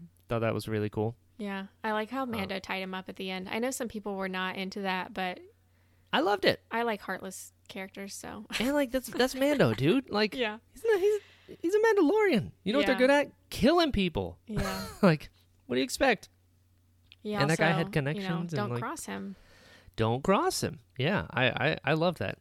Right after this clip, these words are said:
Speaker 1: That was, was that John Leguizamo?
Speaker 2: Who,
Speaker 1: Right?
Speaker 2: who, whaty?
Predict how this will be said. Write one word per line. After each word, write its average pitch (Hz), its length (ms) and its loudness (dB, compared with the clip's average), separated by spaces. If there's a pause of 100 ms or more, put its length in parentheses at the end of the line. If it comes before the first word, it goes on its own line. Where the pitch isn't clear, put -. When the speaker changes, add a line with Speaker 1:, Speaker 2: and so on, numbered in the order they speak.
(120)
Speaker 1:
That 190 160 4
was, 285 180 0 (140)
was 190 160 6
that 226 160 6
John 220 220 4
Leguizamo? 214 560 2 (1700)
Speaker 2:
Who, 233 60 -6
Speaker 1:
Right? 185 180 2
Speaker 2:
who, 240 100 -4
whaty? 214 360 -6